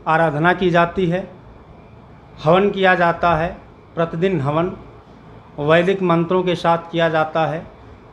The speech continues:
चतुर्वेदों का पारायण होता है, ये सब करके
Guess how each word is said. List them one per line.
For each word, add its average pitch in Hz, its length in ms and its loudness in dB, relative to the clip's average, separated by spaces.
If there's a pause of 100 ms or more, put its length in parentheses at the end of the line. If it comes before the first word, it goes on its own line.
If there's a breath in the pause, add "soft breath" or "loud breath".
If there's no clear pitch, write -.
चतुर्वेदों 165 600 2
का 170 120 2
पारायण 151 400 0
होता 160 340 -4
है, 151 200 -8 (1400)
ये 160 80 2
सब 185 260 -2
करके 185 420 0